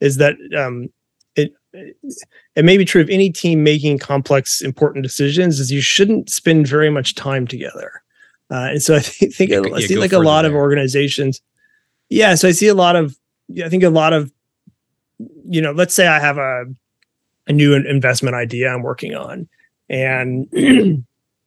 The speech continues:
Speaker 1: I'm, I'm gonna, the only thing I can possibly do as a human is tell a story about this, about an investment, 'cause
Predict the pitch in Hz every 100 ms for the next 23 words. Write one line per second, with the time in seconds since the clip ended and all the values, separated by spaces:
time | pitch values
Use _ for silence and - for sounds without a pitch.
0 | _ _ _ _ _ _ _ _ _ _
1 | _ _ - - 143 143 - 156 196 196
2 | 175 _ _ _ _ 160 165 196 226 190
3 | 175 143 143 160 151 147 143 135 139 127
4 | 123 131 127 120 - - 131 123 - 120
5 | - - - - - 143 - - 135 131
6 | 117 110 117 113 - - - 127